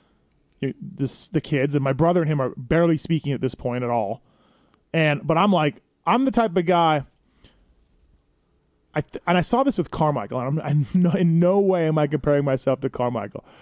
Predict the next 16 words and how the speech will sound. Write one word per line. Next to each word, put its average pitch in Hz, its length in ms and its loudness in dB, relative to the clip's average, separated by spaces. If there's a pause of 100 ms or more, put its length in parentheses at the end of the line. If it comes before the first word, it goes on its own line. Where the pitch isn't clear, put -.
(120)
but 147 120 0
I 147 40 2
saw 180 300 0
this 214 160 -2
when 185 80 2
we 170 60 2
went 160 120 0
to - 60 -8
Carmichael's 143 540 -4 (120)
back 131 220 -4
in 127 80 -4
the 113 80 -6
day. 113 220 -6 (760)
Ricky 240 580 0 (140)
was 156 200 -2
motivated, 147 800 0